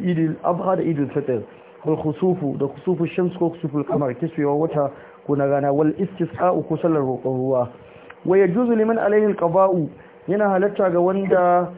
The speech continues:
ake biya sallah. Kun ga sallar roƙon ruwa yanzu ya kamata a sallar roƙon ruwa ana tsananin buƙatar ruwa. Muna roƙo Allah ya ba mu ruwa masu albarka.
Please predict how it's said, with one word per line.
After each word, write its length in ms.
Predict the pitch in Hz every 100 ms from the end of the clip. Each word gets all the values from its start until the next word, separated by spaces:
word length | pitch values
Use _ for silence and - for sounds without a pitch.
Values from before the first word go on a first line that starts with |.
| - - - -
ake 240 | 180 180
biya 240 | 143 151 151
sallah. 320 | 170 165 147 123
Kun 120 | 156
ga 60 | 170
sallar 220 | 180 175
roƙon 320 | 147 143 160 170
ruwa 200 | 170 160
yanzu 140 | 143
ya 100 | 151
kamata 320 | 151 147 147 135
a 60 | 123
sallar 200 | 151 143
roƙon 280 | 135 147
ruwa 300 | 156 170 165
ana 180 | 165 160 127 - - -
tsananin 360 | 170 175 175
buƙatar 400 | 139 143 139 131
ruwa. 380 | 117 123 135 117 - - - -
Muna 160 | 156
roƙo 240 | 139 - 156
Allah 160 | 156 135
ya 40 |
ba 140 | 139 147
mu 140 | 135
ruwa 220 | 131 156 147
masu 240 | 131 -
albarka. 540 | 131 110 123 113 110